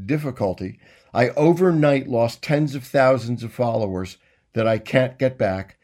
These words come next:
and had to start again from scratch just a few months ago. I mean, from zero. Thus do I ask of you to consider encouraging your own followers to give me a try. I'm at Giant Pod Pundit.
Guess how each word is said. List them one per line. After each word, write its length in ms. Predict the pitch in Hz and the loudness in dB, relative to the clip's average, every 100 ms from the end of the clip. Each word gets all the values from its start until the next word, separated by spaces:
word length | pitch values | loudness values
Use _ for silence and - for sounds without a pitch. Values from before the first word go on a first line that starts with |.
| - _ _ | -20 _ _
and 120 | - 113 | -4 0
had 180 | 127 | 0
to 80 | 117 | 0
start 340 | 117 139 127 120 | -2 2 4 2
again 440 | 107 120 113 117 | 0 0 0 -2
from 180 | 117 107 | -4 -8
scratch 680 | - - 110 101 - - _ _ _ | -8 -2 -2 -2 -6 -16 _ _ _
just 240 | 131 127 | -4 -4
a 40 | - | -4
few 160 | 127 | -4
months 260 | 113 104 - | -2 -2 -6
ago. 260 | 90 85 82 | -10 -12 -8
I 60 | 107 | -6
mean, 160 | 107 | -6
from 200 | 90 113 | -6 -8
zero. 460 | 95 104 98 90 92 - _ _ _ _ _ _ | -6 -6 -6 -8 -12 -18 _ _ _ _ _ _
Thus 280 | 113 151 165 | 4 4 4
do 180 | - 147 | 0 4
I 160 | 135 127 | 6 6
ask 320 | 135 143 - | 2 -2 -4
of 100 | 123 | -2
you 120 | 123 | -2
to 60 | 113 | -2
consider 560 | - 113 - 151 156 | -6 -8 -4 -4 -2
encouraging 800 | 147 135 143 139 127 117 120 113 _ _ _ | -4 -4 -2 -2 0 -2 -2 -4 _ _ _
your 220 | - 135 135 | -2 0 2
own 300 | 165 160 135 | 2 2 2
followers 600 | 123 104 98 90 92 - _ _ | 2 2 0 -4 -8 -12 _ _
to 100 | - | -2
give 180 | 139 180 | -2 0
me 140 | 180 165 | 0 0
a 60 | |
try. 400 | 165 139 98 - - _ _ _ _ _ _ _ - | 0 0 0 -2 -16 _ _ _ _ _ _ _ -4
I'm 240 | 120 131 131 | 2 2 2
at 360 | 135 147 156 - 113 | -2 -4 -4 -10 2
Giant 420 | 135 139 139 135 | 4 4 2 -2
Pod 380 | - 127 120 - | 0 2 2 -4
Pundit. 400 | 113 104 127 | -4 -4 -8